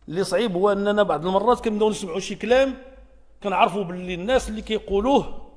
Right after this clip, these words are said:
والجهات اللي كتحركوا ها كتمشي في ذاك الاتجاه اللي كتقول السي مضياء. ديال الابتزاز مره اخرى ديال هاد الاشخاص بطرق مختلفه،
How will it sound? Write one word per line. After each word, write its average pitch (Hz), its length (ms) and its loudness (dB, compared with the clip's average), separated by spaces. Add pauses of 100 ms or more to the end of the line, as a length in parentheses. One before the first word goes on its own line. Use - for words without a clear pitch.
(120)
والجهات 220 400 4
اللي 226 120 -8
كتحركوا 214 680 -2 (480)
ها 190 120 4
كتمشي 214 220 -4
في 214 160 -4
ذاك 285 140 4
الاتجاه 240 380 2
اللي 220 120 2
كتقول 208 360 -2
السي 147 480 -8
مضياء. 107 220 -16 (1160)
ديال 254 440 8 (440)
الابتزاز 208 600 2
مره 240 460 2
اخرى - 640 -2
ديال 214 140 4
هاد 220 120 4
الاشخاص - 540 -2
بطرق 254 360 -2
مختلفه، 240 760 2